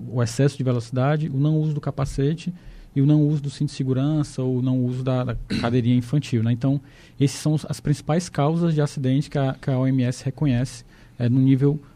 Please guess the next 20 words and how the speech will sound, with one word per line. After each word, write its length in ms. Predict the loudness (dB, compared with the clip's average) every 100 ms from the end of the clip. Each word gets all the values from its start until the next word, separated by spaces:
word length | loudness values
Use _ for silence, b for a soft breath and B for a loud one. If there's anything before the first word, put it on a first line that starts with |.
| -6
no 280 | -2 2 4
nível 260 | 6 6 6
mundial. 480 | 6 8 8 6 0 b b b
Mas, 140 | 0 2
logicamente, 440 | 2 2 2 2
cada, 340 | 0 0 0 -2
cada 180 | -2 2
região 400 | 2 4 4 2
tem 140 | 0
seu 160 | -2 -2
contexto, 560 | -2 -2 0 -2 -2
né, 260 | 0 2 0
e, 380 | 0 0 -2 -4 -12 -4
e 80 |
algum 200 | -2 0
fator 280 | -2 -2 -2
de 80 | 0
risco 260 | 0 -2 -2
ele 120 | -2
pode 400 | -2 -2 -2